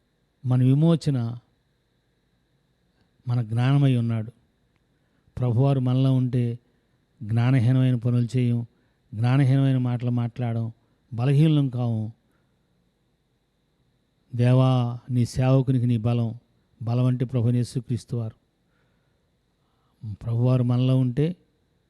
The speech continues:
మనము చాలా శక్తివంతులమే, చాలా బలవంతులమే. కృపగల దేవుడు, దయగల దేవుడు,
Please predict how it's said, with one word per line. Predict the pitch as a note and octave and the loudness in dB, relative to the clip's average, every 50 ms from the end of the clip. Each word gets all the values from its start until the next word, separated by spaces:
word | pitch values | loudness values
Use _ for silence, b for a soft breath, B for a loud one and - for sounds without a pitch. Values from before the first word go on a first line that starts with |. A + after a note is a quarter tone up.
| _ _ _ _ _ _ _ _ _ _ _ _ _ _ _ _ _ _ - | _ _ _ _ _ _ _ _ _ _ _ _ _ _ _ _ _ _ -8
మనము | A#2+ A2+ A2 A#2 A#2 A#2 A#2 A2+ A2 G#2+ A2 A2 B2 C3 _ _ _ _ _ _ _ _ _ _ _ _ _ _ _ - - | -6 -2 0 0 0 2 0 0 0 -2 -4 -6 -10 -14 _ _ _ _ _ _ _ _ _ _ _ _ _ _ _ -10 -6
చాలా | A#2 A#2+ C3 C#3 D3 D3 | -4 -2 0 0 0 -2
శక్తివంతులమే, | - - - C3+ A#2+ _ - C3 B2+ B2 B2 A2+ C#3 A#2+ A#2 A2+ A2+ A2 A2+ _ _ _ _ _ _ - - | -4 -4 -8 -8 -8 _ -2 0 0 0 0 0 -2 -2 0 -2 -2 -4 -8 _ _ _ _ _ _ -8 -6
చాలా | B2 A#2 B2 C3+ C#3 C#3 | -4 -2 -2 -2 -2 -2
బలవంతులమే. | B2+ A#2 B2+ B2 A#2+ A#2+ A#2+ A#2 G#2 - A2+ A2+ G#2+ G#2 G#2 - _ _ _ _ _ _ _ _ _ _ _ _ _ _ _ _ _ _ _ _ _ _ _ _ _ _ _ _ _ _ _ _ _ _ _ | -2 -2 -2 -2 0 0 -2 -2 -4 -4 -6 -6 -6 -8 -10 -12 _ _ _ _ _ _ _ _ _ _ _ _ _ _ _ _ _ _ _ _ _ _ _ _ _ _ _ _ _ _ _ _ _ _ _
కృపగల | - B2 A#2+ A#2 C3+ C3 C3 C3+ | -6 -4 -2 0 0 0 2 0
దేవుడు, | B2+ A#2+ B2+ C3 C3 C3 B2+ C3+ C3+ C3+ _ _ _ _ _ _ _ _ - | 2 2 2 2 2 2 0 -2 -4 -8 _ _ _ _ _ _ _ _ -6
దయగల | A2+ A#2+ B2+ C3 C3 C3+ C3+ | -2 0 2 2 2 2 2
దేవుడు, | C3 A#2+ C3+ C#3 C#3 C#3 C3+ C3+ C3+ | 2 2 2 2 4 2 0 -2 -4